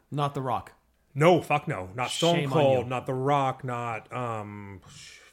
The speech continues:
Speaker 2: shit, not, uh, not Macho Man. Maybe Warrior, but I was so young. You
Speaker 1: Yeah,
Speaker 2: know?
Speaker 1: yeah, yeah.
Speaker 2: But, uh, Muhammad Hassan, I definitely was like,
Speaker 1: He had
Speaker 2: he was
Speaker 1: it.
Speaker 2: so g-, he had it. Yeah,
Speaker 1: Yep.
Speaker 2: he was, he had a great look.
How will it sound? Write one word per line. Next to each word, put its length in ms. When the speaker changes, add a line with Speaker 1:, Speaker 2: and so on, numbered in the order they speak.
Speaker 2:
shit, 600
not, 280
uh, 260
not 180
Macho 240
Man. 420
Maybe 360
Warrior, 500
but 120
I 40
was 280
so 220
young. 480
You 120
Speaker 1:
Yeah, 120
Speaker 2:
know? 60
Speaker 1:
yeah, 100
yeah. 260
Speaker 2:
But, 180
uh, 80
Muhammad 400
Hassan, 320
I 100
definitely 500
was 200
like, 360
Speaker 1:
He 120
had 140
Speaker 2:
he 60
was 80
Speaker 1:
it. 40
Speaker 2:
so 540
g-, 140
he 140
had 280
it. 100
Yeah, 180
Speaker 1:
Yep. 140
Speaker 2:
he 100
was, 200
he 140
had 200
a 60
great 380
look. 420